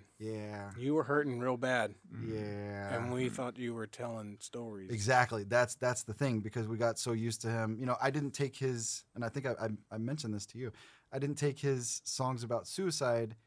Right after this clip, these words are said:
Speaker 1: any more seriously than I took his songs about fucking corpses.
Speaker 2: Right.
Speaker 1: You know?
Speaker 2: Right, right, right.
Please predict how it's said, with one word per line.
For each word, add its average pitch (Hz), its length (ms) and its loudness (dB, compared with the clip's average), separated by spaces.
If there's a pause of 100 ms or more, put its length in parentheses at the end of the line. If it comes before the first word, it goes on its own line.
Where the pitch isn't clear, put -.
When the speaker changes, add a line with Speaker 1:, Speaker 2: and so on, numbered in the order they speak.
(240)
Speaker 1:
any 131 160 2
more 123 200 2
seriously 117 720 0 (360)
than 120 140 0
I 117 80 2
took 113 240 -4
his 113 120 -2
songs 120 320 0
about 110 360 2 (1040)
fucking 117 440 0
corpses. - 640 -8 (240)
Speaker 2:
Right. 135 460 6
Speaker 1:
You 123 60 4
know? 120 260 4
Speaker 2:
Right, 143 160 10
right, 127 100 6
right. 123 220 2